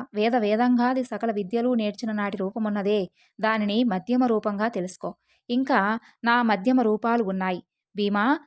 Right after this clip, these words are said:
సప్త సముద్రాలపై నా తోకతో సేతువు నిర్మించి సీతామాత చేత శతకంఠ రావణుని వధింపచేసినటువంటి ఆ రూపం కూడా మధ్యమ రూపమే. విశ్వమంతటికి అద్భుతమై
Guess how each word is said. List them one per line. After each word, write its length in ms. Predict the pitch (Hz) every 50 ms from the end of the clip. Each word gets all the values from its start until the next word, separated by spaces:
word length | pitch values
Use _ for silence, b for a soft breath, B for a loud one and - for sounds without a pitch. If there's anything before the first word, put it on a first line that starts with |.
| _ _ _ -
సప్త 260 | 254 233 240 - 285
సముద్రాలపై 800 | 269 - 233 233 254 226 247 254 254 254 240 233 240 226 233 240
నా 180 | 220 208 202
తోకతో 560 | 196 196 202 214 240 240 233 - 202 196 208 220
సేతువు 400 | - - 208 214 233 233 247 226
నిర్మించి 600 | 214 196 190 196 202 202 190 - 240 277 311 - -
సీతామాత 760 | - - 233 247 269 - 294 285 285 277 262 262 247 254 -
చేత 380 | 240 226 - 226 202 208 220 240 -
శతకంఠ 420 | 214 196 240 233 247 247 254 247 269
రావణుని 460 | 254 240 220 220 226 233 226 226 226
వధింపచేసినటువంటి 920 | 214 208 214 220 214 - 202 - 214 208 208 - 208 202 208 202 190 196 - -
ఆ 160 | 202 196 196
రూపం 340 | 190 190 208 208 - 233 226
కూడా 400 | 220 208 202 190 190 190 190 214 - _ -
మధ్యమ 320 | 190 180 - 214 208 220
రూపమే. 460 | 226 214 214 214 - 214 214 202 180 - b b b b b b b -
విశ్వమంతటికి 800 | 262 254 - 277 254 247 233 240 240 269 262 247 247 233 240 247
అద్భుతమై 640 | - 202 190 - 262 254 247 226 214 202 202 214